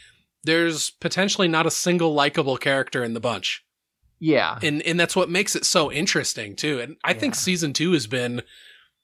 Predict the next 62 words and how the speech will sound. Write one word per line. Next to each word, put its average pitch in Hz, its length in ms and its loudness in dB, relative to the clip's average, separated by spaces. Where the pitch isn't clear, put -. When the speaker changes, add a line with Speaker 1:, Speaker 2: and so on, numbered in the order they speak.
Speaker 1:
just 190 360 2
as 156 140 2
good 143 380 4
as, 131 560 -2
as 175 220 0
season 120 340 0
one. 101 300 -2
Like, 117 180 -2
it's, 127 260 0
Speaker 2:
Yeah, 170 180 4
I 170 60 6
Speaker 1:
and, 180 80 0
Speaker 2:
think - 80 0
Speaker 1:
like, - 160 -2
I've 151 100 2
Speaker 2:
now, 190 40 2
Speaker 1:
been 196 80 4
Speaker 2:
I 170 120 2
Speaker 1:
looking 156 160 -2
Speaker 2:
think - 80 -2
Speaker 1:
forward 165 240 0
to 139 40 0
Speaker 2:
we 135 60 0
ju- - 20 4
Speaker 1:
watching 151 300 0
it 135 80 -6
every 139 220 -2
week. 139 400 -4
And 98 300 -10
Speaker 2:
Yeah, 139 160 2
we 160 160 2
just 330 220 0
ca-, 156 140 2
we 185 160 2
just 240 200 -6
got 160 240 0
caught 151 280 -2
up 120 260 0
on 120 200 0
it. 117 120 -6
The 123 80 -4
last 160 400 -2
two, 160 460 0
I, 165 120 0
initially 180 460 0
I 165 60 4
said, 151 220 0
"Nah, 151 240 2
like, 147 140 2
season 147 240 -2
one 143 120 2
better." 139 280 0
So 147 200 0
far, 139 320 0
and 123 140 -6
then 123 120 -6
these 143 180 -4
last 147 240 0
two 156 100 0
episodes, 143 380 -2
it 131 160 0
really 127 580 2